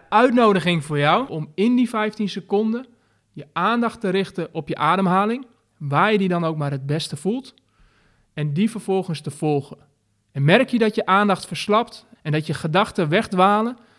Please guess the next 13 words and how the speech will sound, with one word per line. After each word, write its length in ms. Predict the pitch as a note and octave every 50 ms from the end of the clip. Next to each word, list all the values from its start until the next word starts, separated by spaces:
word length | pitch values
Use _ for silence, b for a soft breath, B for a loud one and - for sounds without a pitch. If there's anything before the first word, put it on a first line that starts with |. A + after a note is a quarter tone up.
| b b b b b b
Wees 280 | D3+ D3+ G3 B3+ A#3+
ervan 240 | C4 A3+ - A#3 A3+
bewust, 520 | A3 G#3+ G3+ A3 A#3 B3 - - - - _ _ _ - -
breng 220 | C#3+ C#3+ E3+ G3 G3+
je 60 | G3+
gedachten 420 | - F#3+ F3 F#3 G#3+ - - G#3+
weer 140 | F3+ F3 F3
terug 280 | - - G3+ A3+ A#3 A#3
naar 140 | A3+ G#3+ G#3
het 100 | F#3+ E3+
hier 220 | F3+ F#3+ G3 F#3
en 80 | F3+ F3
nu. 240 | F3 F#3+ A3+ B3